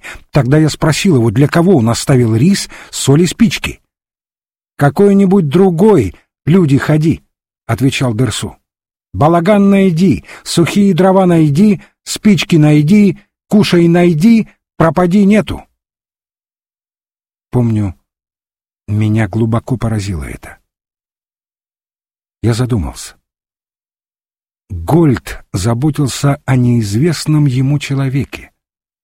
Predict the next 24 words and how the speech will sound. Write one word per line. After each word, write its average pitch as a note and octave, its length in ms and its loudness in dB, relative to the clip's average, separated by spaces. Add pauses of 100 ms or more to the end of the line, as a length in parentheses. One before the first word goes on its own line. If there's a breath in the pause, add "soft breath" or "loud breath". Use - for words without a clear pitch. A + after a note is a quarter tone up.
(140)
которого G2 400 -6
он C3+ 240 2
никогда B2+ 440 -2
не B2 120 2
увидит A#2 460 -2
и - 20 -8
который A#2+ 400 -2
тоже C3+ 360 0
не B2 120 2
узнает, A#2 580 0
кто - 240 -2
приготовил C3+ 600 -2
ему C3 260 0
дрова A#2 560 -2 (440 soft breath)
и D#3 100 2
продовольствие. C3 840 -6 (720)
Я F#2 200 -4
вспомнил, C3 680 -2
что - 260 -6
мои C#3+ 260 2
люди, C3+ 400 -2
уходя A#2+ 520 -2
с F#2 100 -6
биваков, A2+ 680 -2